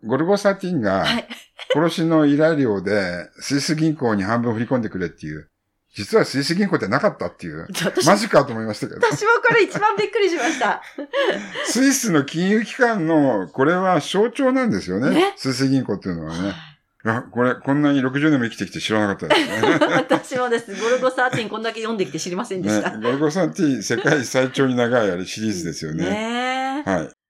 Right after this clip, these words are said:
Speaker 1: だから、まあ、これはあんまり金融リテラシーと関係ない話かもしれませんけどね。はい。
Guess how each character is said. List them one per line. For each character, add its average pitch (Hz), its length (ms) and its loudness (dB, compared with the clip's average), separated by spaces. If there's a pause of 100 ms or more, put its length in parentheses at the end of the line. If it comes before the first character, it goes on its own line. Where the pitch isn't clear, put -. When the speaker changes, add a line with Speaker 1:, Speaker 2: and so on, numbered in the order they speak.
(380)
Speaker 1:
だ 117 100 -2
か 123 60 4
ら、 117 140 2 (200)
ま 151 160 4
あ、 - 40 -2
こ 208 140 2
れ 254 80 4
は 226 80 8
あ 294 60 6
ん 226 80 2
ま 226 100 2
り 196 300 -2
金 175 180 -4
融 175 80 2
リ 170 120 2
テ 180 100 0
ラ 165 100 4
シ - 120 -12
ー - 20 -20
と 107 120 0
関 120 200 2
係 135 140 2
な 139 160 6
い - 20 2
話 113 160 4
か 554 120 6
も - 60 -4
し - 60 6
れ - 80 6
ま - 80 -6
せ 466 120 2
ん - 60 -8
け - 60 -4
ど - 80 -6
ね。 98 80 -10
は - 140 -4
い。 - 140 -10